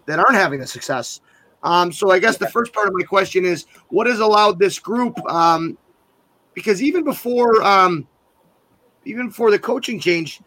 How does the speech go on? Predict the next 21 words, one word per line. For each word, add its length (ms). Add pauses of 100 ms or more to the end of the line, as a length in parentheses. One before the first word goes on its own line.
(220)
there 100
was 100
a 60
point 240
when 100
you 100
guys 260
were 320 (100)
at 100
first 400
or, 400
you 80
know, 140
a 60
point 320
or 40
two 160
out 140
of 80
first, 240
correct? 400